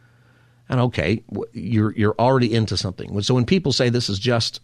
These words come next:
some kind of, uh, allegory of Jesus and the church, and this is Jesus giving the church a big sloppy wet kiss, like somebody wrote in that song that we were singing a couple of years ago,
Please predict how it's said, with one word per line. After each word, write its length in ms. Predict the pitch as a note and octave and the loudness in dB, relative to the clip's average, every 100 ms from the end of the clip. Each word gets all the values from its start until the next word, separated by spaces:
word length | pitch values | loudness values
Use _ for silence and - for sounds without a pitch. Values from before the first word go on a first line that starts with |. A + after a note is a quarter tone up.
| - | -6
some 220 | - A#2 | -2 -2
kind 240 | A#2 A2 | -2 0
of, 180 | G#2 F#2 | 0 0
uh, 380 | F#2+ F#2 F#2 F#2 - _ _ _ _ _ | 0 0 -2 -4 -10 _ _ _ _ _
allegory 600 | G#2+ B2+ C#3+ B2 A#2 A#2+ | 0 2 2 4 4 2
of 200 | - G#2 | 0 -2
Jesus 420 | F#2 A#2 A#2 G#2 - | 0 0 0 0 -2
and 140 | F#2 | -4
the 60 | E2 | -4
church, 580 | - F#3 C3 F3 - - _ _ - - | 0 0 0 -2 -8 -10 _ _ -20 -20
and 420 | - G#2 G2+ G#2+ G#2+ | -6 -2 2 2 2
this 200 | C3 B2 | 2 2
is 80 | |
Jesus 420 | G2+ A#2 C3 A2+ G2+ | 2 2 4 2 2
giving 300 | B2+ A2 G#2+ | 2 2 2
the 80 | |
church 280 | F#2+ C3+ B2 | 2 0 0
a 40 | F#2+ | 0
big 200 | A#2 A2 | -2 -2
sloppy 380 | A2 A2+ A#2 | -2 -2 0
wet 220 | G2+ G2+ - | 0 0 2
kiss, 460 | D3+ G#2 - - - _ _ _ _ _ _ - | 2 2 -2 -4 -10 _ _ _ _ _ _ -4
like 160 | G2 | -4
somebody 300 | - A#2 F#2+ | 0 0 2
wrote 180 | F#2+ F#2+ | 0 0
in 60 | F2 | -2
that 180 | F2 - _ - | -4 -8 _ -8
song 400 | - D#3+ G2+ F#2 | 0 2 2 0
that 120 | F#2 | 0
we 120 | F#2+ | -2
were 80 | F2 | -2
singing 280 | - G2+ F2+ | -2 -4 -2
a 60 | |
couple 240 | E2+ F#2+ F2 | -4 -4 -4
of 60 | |
years 180 | E2+ F2 | -4 -4
ago, 240 | F#2 F2+ | -6 -8